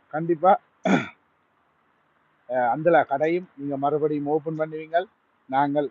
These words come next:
கண்டிப்பாக மறுபடியும் YouTube-ல உங்களை பார்ப்போம். உங்களோட அந்த பழைய சிரிப்போட, அஹ், ஏமாந்தவர்கள் நல்லவர்களும் அல்ல, ஏமாத்தி, ஏமாத்திட்டேன் என்று சொல்ற, அஹ், நீங்கள் நல்லவர்களும் அல்ல. ஆனா ஏமாந்த சகோதரன்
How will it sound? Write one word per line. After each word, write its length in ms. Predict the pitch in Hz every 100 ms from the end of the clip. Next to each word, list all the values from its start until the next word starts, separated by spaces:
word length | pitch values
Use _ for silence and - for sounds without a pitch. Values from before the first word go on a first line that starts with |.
| _
கண்டிப்பாக 580 | 135 147 131 147 143 151
மறுபடியும் 640 | 135 139 143 143 147 143
YouTube-ல 400 | 139 131 127 127
உங்களை 260 | 143 127 123
பார்ப்போம். 380 | 131 131 143 143
உங்களோட 200 | 127 120
அந்த 220 | 120 113 113
பழைய 260 | 139 143 139
சிரிப்போட, 640 | - 147 127 143 147 160 - _ _ _ -
அஹ், 200 | 113 107
ஏமாந்தவர்கள் 800 | 151 175 180 175 170 165 170 170 -
நல்லவர்களும் 640 | 131 147 175 175 165 160 156
அல்ல, 300 | 151 165 143
ஏமாத்தி, 480 | 156 170 165 - 156 131
ஏமாத்திட்டேன் 600 | 135 165 175 160 156 156
என்று 220 | 156 156 139
சொல்ற, 420 | 143 147 147 147 131 _ _ _ -
அஹ், 360 | 123 123 117 110 135
நீங்கள் 320 | 165 175 147
நல்லவர்களும் 600 | 147 156 156 143 143 143
அல்ல. 360 | 135 139 151 -
ஆனா 200 | 123 131
ஏமாந்த 580 | 123 160 170 165 151 143
சகோதரன் 540 | - 135 139 139 151